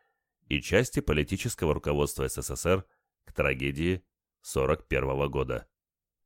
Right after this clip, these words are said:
Девятое января тысяча девятьсот сорок третьего года.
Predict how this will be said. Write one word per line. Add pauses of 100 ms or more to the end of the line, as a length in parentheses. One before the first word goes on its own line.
(500)
Девятое
января (400)
тысяча
девятьсот
сорок
третьего
года.